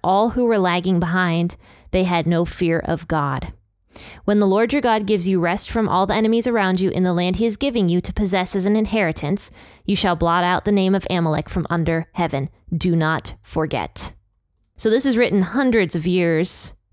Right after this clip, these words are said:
before Saul even is alive. This is in the Old Testament law. And why God told the Israelites to destroy the Amalekites in the Old Testament law was because the Amalekites were historically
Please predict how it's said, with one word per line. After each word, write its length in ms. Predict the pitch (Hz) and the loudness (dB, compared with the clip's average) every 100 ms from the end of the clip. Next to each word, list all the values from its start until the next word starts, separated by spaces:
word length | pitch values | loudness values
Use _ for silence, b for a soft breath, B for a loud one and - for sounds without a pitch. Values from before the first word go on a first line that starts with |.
| - | -2
before 960 | 214 196 - 220 208 202 190 190 180 _ _ _ _ _ - | -2 -2 -2 2 4 4 4 2 -2 _ _ _ _ _ -14
Saul 400 | - 240 202 214 | -4 2 2 2
even 340 | 202 208 202 | 0 0 2
is 120 | 185 | 2
alive. 580 | 175 175 190 170 - - - - | 2 0 0 -2 -8 -12 -16 -6
This 220 | 190 - | -4 0
is 340 | 208 175 - - _ | 0 0 -8 -12 _
in 220 | - 220 | 0 2
the 160 | 208 175 | 4 2
Old 160 | 208 | 2
Testament 420 | 202 202 - 190 165 | 0 -2 0 0 2
law. 300 | 190 175 - _ _ _ B B B B B B B | 0 -2 -8 _ _ _ B B B B B B B
And 180 | 220 220 | 0 2
why 220 | 254 311 | 2 2
God 480 | 254 269 214 165 190 - | 2 2 2 0 -4 -2
told 220 | 240 214 | 0 2
the 160 | 220 262 | 2 0
Israelites 760 | 247 233 196 175 170 - - - - | 2 2 2 0 -2 -6 -8 -12 -8
to 400 | - 262 254 226 | -2 2 2 2
destroy 640 | 208 - - 220 240 262 | 0 -2 -4 0 2 2
the 160 | 240 220 | 2 2
Amalekites 880 | 208 220 214 - 180 170 - - - | 2 2 0 -2 -2 -2 -4 -10 -2
in 80 | 202 | 0
the 100 | 208 | 2
Old 120 | 208 | 2
Testament 340 | 226 208 180 190 | 0 -2 0 2
law 220 | 214 165 - | 2 0 -2
was 160 | 214 185 | -2 0
because 280 | 226 247 | 0 0
the 120 | 247 233 | 2 2
Amalekites 840 | 208 233 302 311 320 330 - - - | 2 2 0 0 -2 -2 -4 -8 -2
were 200 | 190 196 | 0 2
historically 1120 | 185 - - - 226 226 214 214 208 202 190 | 0 -2 -4 0 2 2 0 0 2 0 -2